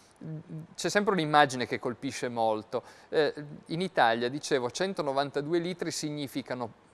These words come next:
grossolanamente cinque miliardi di bottiglie di plastica da un litro e mezzo in un anno nella sola Italia,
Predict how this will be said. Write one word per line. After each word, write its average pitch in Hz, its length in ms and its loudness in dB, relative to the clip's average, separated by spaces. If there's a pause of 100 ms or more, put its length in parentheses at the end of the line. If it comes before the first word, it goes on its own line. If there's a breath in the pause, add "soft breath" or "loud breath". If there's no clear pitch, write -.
(120)
grossolanamente 165 1400 2
cinque 190 440 -2
miliardi 139 720 2
di 139 120 -4
bottiglie 117 880 -4 (320 loud breath)
di 139 160 -8
plastica 160 540 4
da 165 200 8
un 160 160 4
litro 185 340 2
e 180 40 4
mezzo 135 540 -4
in 156 140 0
un 156 160 -2
anno 127 380 0
nella 120 220 0
sola 110 200 -4
Italia, 107 560 0